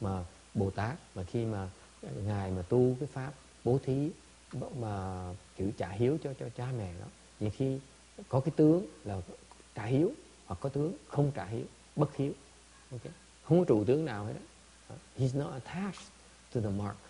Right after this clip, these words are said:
any mark. Không có trụ bất cứ cái tướng nào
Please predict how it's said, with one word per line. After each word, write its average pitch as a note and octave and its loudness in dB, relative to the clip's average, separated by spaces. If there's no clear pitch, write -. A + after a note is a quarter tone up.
any D#3+ 2
mark. A2+ -6
Không C3+ -2
có D#3 0
trụ A#2 12
bất A#2 4
cứ C#3 6
cái C#3 2
tướng C3+ 6
nào B2 -6